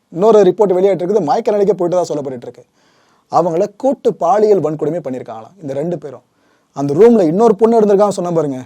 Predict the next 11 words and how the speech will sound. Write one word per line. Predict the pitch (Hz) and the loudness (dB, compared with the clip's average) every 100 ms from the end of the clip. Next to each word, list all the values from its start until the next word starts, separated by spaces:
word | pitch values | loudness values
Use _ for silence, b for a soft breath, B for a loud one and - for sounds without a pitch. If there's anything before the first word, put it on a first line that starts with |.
| - | -12
இவனோட | 151 151 139 | -6 -6 -4
காதலி, | 147 175 135 123 _ _ _ | -2 -2 -4 -10 _ _ _
அவங்க | 135 180 214 | -8 -4 -2
ரியாக்டே | 147 160 185 240 | -4 -4 -6 -6
பண்ணாம | 240 185 180 | -6 -6 -6
இருந்திருக்காங்க. | 160 147 139 135 131 _ _ _ _ _ - | -8 -8 -10 -12 -18 _ _ _ _ _ -10
என்ன | 147 160 139 - | -8 -8 -8 -6
கொடுமையோ | 151 156 147 143 | -4 -2 -4 -4
இது. | 127 - | -6 -4
இதுக்கப்புறமா | 170 202 196 196 220 170 | 0 2 2 2 0 2
விடிஞ்சிருச்சு. | 175 220 151 120 | 2 0 -2 -6